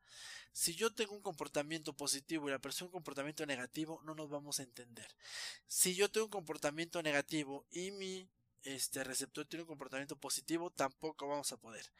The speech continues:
Los dos necesitamos estar en comportamiento positivo para hacer una comunicación eficiente. Si los dos estamos en un comportamiento neutral o en un comportamiento negativo,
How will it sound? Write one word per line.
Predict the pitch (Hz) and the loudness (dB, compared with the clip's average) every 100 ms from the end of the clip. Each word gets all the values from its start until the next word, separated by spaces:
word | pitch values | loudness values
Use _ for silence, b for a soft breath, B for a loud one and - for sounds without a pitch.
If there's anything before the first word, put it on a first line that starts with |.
| B B B | B B B
Los | - 139 147 139 | -10 -6 -4 2
dos | 175 208 - | 4 4 4
necesitamos | 165 160 - 131 139 - 156 175 - | 0 2 4 2 2 0 0 0 0
estar | - 147 | 4 2
en | 156 | 2
comportamiento | 151 135 - - 123 131 147 139 143 - | -4 -10 -10 -10 -10 -6 -8 -6 -10 -8
positivo | 131 123 120 - 160 160 170 B B B _ | -2 -2 -2 -2 -2 0 -4 B B B _
para | 139 135 | 4 6
hacer | 135 | 6
una | 156 156 | 4 -2
comunicación | - 135 127 123 - 127 | -4 -12 -8 -4 -4 -4
eficiente. | 127 135 - 170 180 - 120 _ B B B B - | -8 2 6 8 6 2 -12 _ B B B B 0
Si | - 190 | 6 8
los | 190 185 | 8 6
dos | 240 185 | 4 4
estamos | - 214 165 139 139 - | 8 8 8 6 -2 -2
en | 143 | -4
un | 180 | -10
comportamiento | 202 196 139 131 127 139 151 143 135 | -8 -6 -6 -4 -4 -4 -6 -6 -10
neutral | 127 120 131 135 135 - | -12 -12 -2 0 0 -2
o | 135 | -10
en | 135 | -8
un | 160 | -8
comportamiento | 175 160 135 127 123 135 135 147 | -8 -8 -8 -8 -8 -10 -6 -2
negativo, | 147 147 147 - 156 139 | 2 4 2 -2 -4 -6